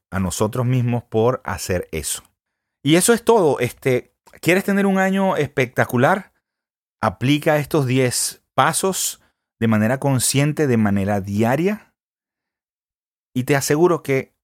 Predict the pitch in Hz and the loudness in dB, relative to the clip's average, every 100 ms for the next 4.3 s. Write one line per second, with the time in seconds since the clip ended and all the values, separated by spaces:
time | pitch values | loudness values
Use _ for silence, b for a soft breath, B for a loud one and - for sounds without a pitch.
0 | _ _ _ _ _ 110 110 113 113 113 | _ _ _ _ _ 0 2 2 0 0
1 | 117 _ 143 139 135 135 131 117 117 - | -2 _ -2 -2 -2 -4 -2 0 0 -4
2 | 107 107 - - _ _ - 101 95 90 | -6 -6 -10 -12 _ _ -2 2 4 2
3 | 92 98 98 95 92 92 92 87 87 87 | 2 2 2 2 2 2 2 2 2 2
4 | 90 92 | 0 -2